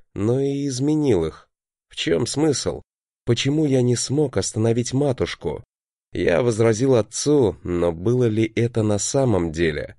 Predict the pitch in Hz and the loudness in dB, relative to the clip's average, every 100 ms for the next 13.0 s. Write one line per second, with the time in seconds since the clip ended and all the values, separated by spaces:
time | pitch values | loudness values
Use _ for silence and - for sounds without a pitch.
0 | - - - _ 175 165 165 - 180 123 | -20 -20 -20 _ -2 2 0 2 2 2
1 | 95 98 92 - 90 - 95 85 98 131 | 0 0 0 0 -2 0 -2 0 0 0
2 | - - 85 92 87 80 123 - - 120 | -2 -4 -4 -2 -4 0 0 0 -2 0
3 | 151 156 156 - 95 120 104 - - _ | 0 2 0 0 0 0 0 -6 -20 _
4 | _ _ _ - 139 160 127 123 - 123 | _ _ _ -4 -2 -2 0 -2 0 0
5 | 131 135 123 101 117 - 120 123 131 151 | 2 0 -2 -2 -4 -2 0 0 0 0
6 | 110 85 73 - _ _ _ _ 90 90 | 2 2 0 -6 _ _ _ _ -4 -4
7 | - - 101 117 117 - - _ _ _ | -4 -2 0 0 -2 -6 -16 _ _ _
8 | _ 92 113 165 143 180 160 98 82 82 | _ -2 2 0 0 0 2 2 0 0
9 | 80 - - 92 95 92 143 139 104 95 | -4 -8 -6 0 0 0 0 0 0 -2
10 | 87 92 139 117 95 82 - 82 92 - | -2 -2 -2 2 0 0 -4 -2 -2 -4
11 | - - 110 120 131 104 95 - 127 120 | -6 -2 0 0 0 0 -2 -2 0 2
12 | 113 101 - 95 82 - 151 139 85 | 2 -2 -4 -4 -4 -4 -2 0 0